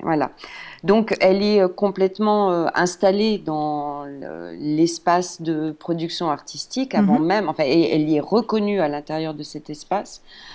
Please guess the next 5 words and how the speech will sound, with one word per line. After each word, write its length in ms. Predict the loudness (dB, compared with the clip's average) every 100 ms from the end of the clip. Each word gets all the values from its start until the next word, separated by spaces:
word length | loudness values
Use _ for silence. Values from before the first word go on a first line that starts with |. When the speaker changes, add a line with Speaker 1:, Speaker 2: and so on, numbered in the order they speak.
| -20 -2
Speaker 1:
avant 320 | 0 2 0
même 500 | 2 4 4 2 0
d'in-, 460 | 0 -2 -2 -4 -4
d'intégrer, 760 | -4 -4 -4 -6 -2 0 2
euh, 140 | 0